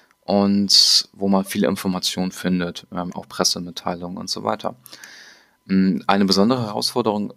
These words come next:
ist dieses Jahr natürlich wegen der Corona-Pandemie. Ähm, allgemein gilt es für Religionen, wie jetzt Feste gefeiert werden können. Wahrscheinlich habt ihr auch gemerkt, dass ihr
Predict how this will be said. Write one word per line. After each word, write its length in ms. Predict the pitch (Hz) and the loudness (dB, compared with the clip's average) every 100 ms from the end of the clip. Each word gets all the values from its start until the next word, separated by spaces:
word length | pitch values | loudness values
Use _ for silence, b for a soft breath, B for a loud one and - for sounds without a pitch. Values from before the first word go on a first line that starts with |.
| - | -6
ist 240 | - - | -4 -2
dieses 260 | 107 104 - | -2 0 2
Jahr 140 | 104 | 0
natürlich 560 | 101 95 - 95 92 - | -2 -6 -8 -8 -8 -8
wegen 200 | 92 90 | -8 -10
der 200 | 87 87 | -10 -10
Corona-Pandemie. 1200 | - - 90 98 101 113 - 113 107 107 107 107 b b b b b b | -12 -12 -10 -6 -4 -6 -6 -6 -4 -2 -2 -4 b b b b b b
Ähm, 380 | 87 92 90 90 - _ _ - _ _ - | -2 0 0 -4 -12 _ _ -20 _ _ -2
allgemein 640 | 92 92 85 87 101 127 | 0 0 0 2 4 4
gilt 200 | 127 123 | 0 0
es 120 | 123 | 0
für 180 | - 113 | 0 -2
Religionen, 600 | 113 107 101 101 101 101 b b b | 0 -2 -2 0 0 -4 b b b
wie 80 | 92 | 4
jetzt 240 | 101 - | 4 4
Feste 340 | - 120 - | 2 2 2
gefeiert 460 | 101 95 113 107 92 | 0 2 4 2 0
werden 220 | 90 87 | -8 -10
können. 240 | - 90 87 | -14 -14 -8
Wahrscheinlich 520 | 90 - 90 92 - | -6 -4 -4 -6 -8
habt 240 | 98 - | -10 -4
ihr 120 | 98 95 | 0 0
auch 120 | 90 | -2
gemerkt, 420 | - 95 95 - | -6 -4 -4 -4
dass 180 | 98 - | -4 -4
ihr 180 | 87 | -8